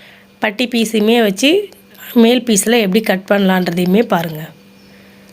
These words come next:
சும்மா ஒரு ஒன் இன்ச்சு விட்டா போதுங்க மடிக்கிறதுக்கு. இவ்வளோதான்,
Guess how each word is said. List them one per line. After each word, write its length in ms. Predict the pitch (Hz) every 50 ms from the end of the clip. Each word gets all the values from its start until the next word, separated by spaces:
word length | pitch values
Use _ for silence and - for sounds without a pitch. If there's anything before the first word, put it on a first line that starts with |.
| - - - - - - - - - - - - - - - - - - - - - - - - - - - - - - - - - - - - - - - - - - - - - - - - - - - -
சும்மா 160 | - 240 269 277 262
ஒரு 60 | 226 214
ஒன் 180 | 226 233 247 262
இன்ச்சு 180 | 254 247 294 285 262
விட்டா 200 | 220 190 226 226 226 226 220
போதுங்க 360 | 196 190 190 175 180 180 185 185 175
மடிக்கிறதுக்கு. 680 | 180 180 196 196 - 214 190 185 185 175 - - 214 226 220 175 175 - - - - - - - - - - - - - - - - - - - - - - - - - -
இவ்வளோதான், 440 | - 226 214 208 208 208 220 254 254